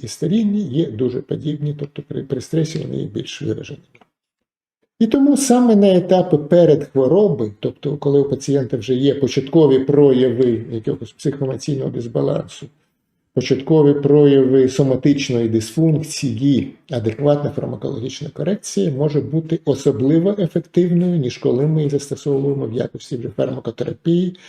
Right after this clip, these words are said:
при вираженій симптоматиці,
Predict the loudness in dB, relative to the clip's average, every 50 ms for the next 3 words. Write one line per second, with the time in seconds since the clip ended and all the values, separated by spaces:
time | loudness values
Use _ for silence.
0 | -20 -20 _ _ -2 2 2 2 4 4 4 6 6 4 4 4 2 2 2 2
1 | 0 -2 -2 -4 -6 -6 -6 -6 -6 -6 -4 -6 -6 -8 -8 -8 -8 -8 -8 -6
2 | -6 -4 -4 -4